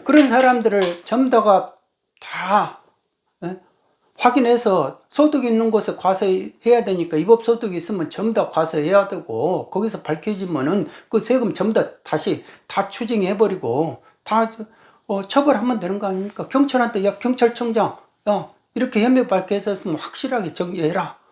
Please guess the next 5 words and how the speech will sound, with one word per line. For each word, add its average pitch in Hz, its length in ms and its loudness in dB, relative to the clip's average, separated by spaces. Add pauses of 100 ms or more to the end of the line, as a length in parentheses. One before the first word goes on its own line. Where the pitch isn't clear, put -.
(300)
라는 277 220 4
식으로 254 220 -4
말하면 214 400 2
되죠, 151 320 -6
대통령이. 156 800 -8